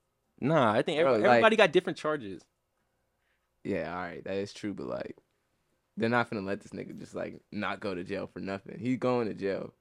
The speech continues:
Speaker 1: I mean, he's, yeah, he's in jail, but
Speaker 2: No, he, like, he
Speaker 1: <laughs>
Speaker 2: gonna do, like, at least two years or something, bro.
Speaker 1: Yeah, I don't know.
Speaker 2: Only 'cause, like, bro, like,
Speaker 1: I
Speaker 2: they're
Speaker 1: think he's
Speaker 2: looking
Speaker 1: gonna
Speaker 2: at,
Speaker 1: get,
Speaker 2: if
Speaker 1: I
Speaker 2: they're
Speaker 1: guess I
Speaker 2: looking at Y S L as, like, a whole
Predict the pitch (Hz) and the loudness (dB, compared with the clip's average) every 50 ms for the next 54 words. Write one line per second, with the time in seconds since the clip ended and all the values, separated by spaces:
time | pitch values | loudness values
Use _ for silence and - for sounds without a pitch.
0 | _ _ _ _ _ _ _ - 104 107 113 113 117 117 - 123 120 117 117 117 | _ _ _ _ _ _ _ -6 -2 0 0 0 0 0 2 4 4 4 4 2
1 | 123 135 117 90 82 80 80 85 95 104 - _ _ _ _ _ _ _ 98 101 | 2 0 0 -2 -6 -8 -8 -8 -10 -10 -12 _ _ _ _ _ _ _ -4 -2
2 | 110 104 98 - - - _ _ - 117 110 131 170 190 202 226 190 - - - | -2 -2 -2 -6 -10 -18 _ _ -2 0 2 4 8 10 10 10 10 10 8 6
3 | - 196 214 185 190 185 208 214 165 156 185 196 165 151 131 120 123 123 120 123 | 6 6 6 8 8 8 6 6 6 4 4 6 8 8 8 8 6 6 6 6
4 | 139 143 139 - - 135 123 113 107 110 120 117 104 98 98 87 - - - 95 | 4 2 0 -2 -4 -4 -2 0 0 0 0 0 0 -2 -4 -8 -10 -10 -10 -10
5 | - - 120 120 95 55 69 87 - - 90 90 90 101 113 - _ _ _ - | -8 -6 -6 -6 -6 -6 -8 -10 -10 -8 -8 -8 -8 -10 -12 -18 _ _ _ -20
6 | - _ _ _ _ _ _ _ _ _ _ _ - 120 123 120 113 120 - _ | -20 _ _ _ _ _ _ _ _ _ _ _ 2 4 6 6 4 2 -2 _
7 | _ _ - 107 127 135 135 135 151 143 110 - 131 160 185 180 - 165 131 139 | _ _ 0 2 4 4 4 4 2 -2 0 4 4 6 6 4 2 2 4 6
8 | 120 110 101 117 131 123 113 110 107 107 95 95 113 123 135 151 175 180 170 - | 6 6 6 6 6 6 6 6 4 2 2 2 0 2 4 4 4 4 4 4
9 | - 143 160 160 - 143 151 156 180 202 196 196 165 185 190 160 131 120 117 120 | 4 4 4 4 6 6 6 8 8 8 8 8 8 6 6 4 4 6 8 8
10 | 127 123 123 117 - - 110 113 117 101 98 104 104 98 104 101 104 - 98 98 | 8 6 4 2 0 0 2 2 2 2 2 2 2 2 0 -2 0 -2 -4 -2
11 | 104 101 98 98 95 117 | -2 -2 -2 -2 -6 -10